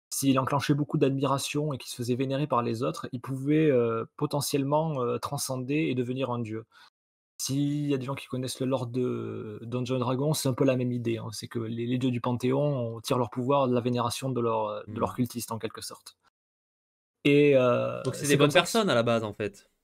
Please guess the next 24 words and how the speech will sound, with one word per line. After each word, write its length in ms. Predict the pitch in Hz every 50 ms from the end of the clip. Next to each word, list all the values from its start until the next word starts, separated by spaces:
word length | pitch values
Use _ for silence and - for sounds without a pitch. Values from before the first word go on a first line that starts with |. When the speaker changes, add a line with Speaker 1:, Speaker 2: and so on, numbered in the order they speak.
| _ _ -
Speaker 2:
Parce 120 | - -
que 60 | - 117
vu 80 | 123
qu'ils 120 | 120 123 120
sont, 180 | - 120 113
enfin, 260 | 98 - 113 104 101
généralement, 540 | 101 101 107 110 101 101 110 120 139 143 131
quand 140 | 117 120 107
t'es 100 | - 107
admiré 420 | 104 101 104 107 113 117 131 127
et 60 | 117 113
tout, 240 | - 147 156 151
c'est 160 | - - 98 98
que 60 | -
pas 100 | - 110
forcément 480 | - - 95 - - 113 113 113 117
des, 400 | 113 107 104 101 101 101 101 113 _ _ _ _ _ _ _ _ _ _ _ _ _ _ _ _ _ _
Speaker 1:
Pas 60 | 185
Speaker 2:
des 100 | 185 165
badouds, 160 | - 175 160
Speaker 1:
forcément, 680 | - 165 117 110 - - 170 170 165 165 165 160 156 156
Speaker 2:
quoi, 320 | 127 117 113 - 73 73
non ? 140 | 71 73 73
Speaker 1:
euh, 240 | 73 151 151 -